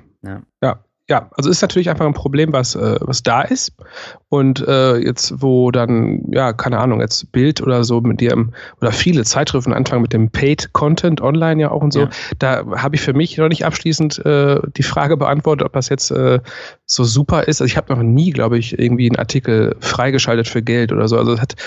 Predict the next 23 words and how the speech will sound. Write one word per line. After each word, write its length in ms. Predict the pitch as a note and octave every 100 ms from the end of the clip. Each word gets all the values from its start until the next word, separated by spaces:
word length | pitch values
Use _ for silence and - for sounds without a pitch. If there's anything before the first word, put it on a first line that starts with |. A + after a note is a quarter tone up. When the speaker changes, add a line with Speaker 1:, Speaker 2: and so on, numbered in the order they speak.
| -
Speaker 2:
bei, 80 | -
bei 220 | B2 B2+
mir 220 | B2 E3 F3+
funktioniert 400 | E3+ E3 D#3 D3+
das 120 | C3+
noch 80 | B2+
nicht 220 | D#3+ -
irgendwie. 400 | A2 A2 B2 D#3 - - - -
Ähm, 560 | B2 A#2+ A#2+ A#2+ A2+ G1+ -
das 280 | - B2+ B2 -
weiß 180 | C#3 D#3+
ich 60 | A#2
nicht, 120 | A2+
ob 60 |
das, 220 | - A#2 -
äh, 260 | A#1+ -
jemand 300 | - A2 A#2+
anders, 320 | - B2+ -
äh, 120 | - B2+
macht. 380 | B2 C#3 -
Also, 220 | C3 B2+ B2 - - - -
ähm, 420 | C3 B2+ B2+ A2+ - _ _ -
und 440 | C#3 B2+ -